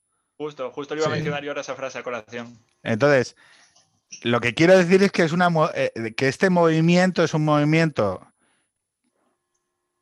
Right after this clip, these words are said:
Speaker 3: tradicional en la política, es decir, eh, por cómo se colocan, eh, l-, las intuiciones morales y cómo se van colocando. Haidt habla de, eh,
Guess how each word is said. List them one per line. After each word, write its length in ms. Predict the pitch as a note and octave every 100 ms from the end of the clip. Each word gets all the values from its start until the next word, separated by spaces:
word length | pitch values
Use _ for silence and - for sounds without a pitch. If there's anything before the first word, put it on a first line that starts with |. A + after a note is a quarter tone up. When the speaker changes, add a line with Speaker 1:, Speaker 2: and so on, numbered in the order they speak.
| _ _ -
Speaker 3:
tradicional 840 | A2+ A2+ G#2+ - A2 C3+ E3+ F#3
en 100 | F#3
la 100 | A#2
política, 680 | A2+ B2 D3+ C#3+ D#3 A#3+ C4+ -
es 100 | A#2
decir, 360 | G#2 C3+ G2 - _ _ _ _ _ _ _
eh, 220 | A#1+ A#1 -
por 160 | - G2
cómo 240 | A#2+ C#3+
se 140 | C#3 C3+
colocan, 760 | C3 C#3+ D3+ C3 A2+ G2+ F#2+ F#2+
eh, 440 | G2+ G2+ G2 F#2+
l-, 300 | F#2 F2+ D2+
las 260 | F#2 F#2 -
intuiciones 500 | G2+ G2+ C3 B2+ A#2+
morales 500 | A#2+ C#3 E3 C3 A2+
y 40 |
cómo 200 | A2+ A2+
se 80 | A#2
van 160 | A#2+ A2+
colocando. 440 | A#2+ A#2+ E3+ F#3 - - _ - D#3+
Haidt 480 | E3 E3 B2 - _ _ _
habla 540 | A#2+ C3+ C#3 A#2 G#2 - _ - - _ -
de, 1000 | A#2+ G2+ A2+ G#2+ G#2 G#2 G2+ G#2 G2+ G2+
eh, 1160 | - E2+ - D2+ - - _ - _ _ -